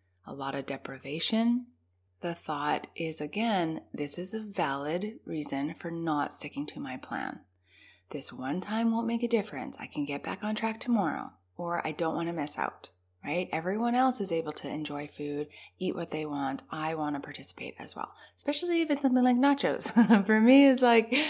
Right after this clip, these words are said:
how can you turn down nachos? Everyone's having nachos. Listen, all of these come from my brain, <laughs> from my past experience.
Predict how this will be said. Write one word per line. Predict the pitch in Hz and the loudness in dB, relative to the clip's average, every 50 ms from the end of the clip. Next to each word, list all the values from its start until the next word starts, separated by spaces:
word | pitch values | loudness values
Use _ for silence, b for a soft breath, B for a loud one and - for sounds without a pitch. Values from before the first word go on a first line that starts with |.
| 285 262 B B | -2 -6 B B
how | - 262 294 285 | 8 8 8 10
can | 285 294 285 | 10 10 10
you | 285 285 | 10 10
turn | 285 285 277 | 10 8 8
down | 262 277 277 277 262 | 8 8 8 8 10
nachos? | 277 285 277 277 - 202 185 170 | 10 8 8 6 4 4 4 4
Everyone's | 175 180 185 196 202 208 214 | 2 0 0 -2 -4 -2 0
having | 214 208 214 214 208 | 0 0 0 -2 0
nachos. | 214 214 208 208 - - - - - - - B B B B B B B | 0 -2 -2 -2 -4 -6 -6 -8 -10 -12 -14 B B B B B B B
Listen, | 190 190 190 - 143 - - - _ - | 0 0 2 0 -2 -2 -4 -12 _ -6
all | 147 165 185 208 226 240 220 | -2 0 2 4 4 4 4
of | - 233 208 196 | 4 2 0 2
these | 190 208 208 202 196 185 180 180 180 - - _ _ _ _ - | 2 2 4 4 4 4 4 2 0 -2 -12 _ _ _ _ -4
come | - 190 185 185 190 185 - | -2 0 2 2 2 0 -2
from | - - 180 175 175 | -4 -2 -2 -2 0
my | 170 160 165 175 185 | 0 0 0 0 0
brain, | 170 170 175 175 170 165 147 139 135 - - - | 2 2 4 4 4 4 4 2 0 -2 -6 -8
<laughs> | - | -4
from | 160 190 208 226 196 | 2 6 8 8 8
my | 202 196 190 190 202 | 8 6 4 2 2
past | 202 196 190 190 185 - - | 4 4 4 4 2 -2 -8
experience. | 185 - - - 175 170 160 143 - - | -10 -8 -4 -4 -2 0 0 -2 -4 -6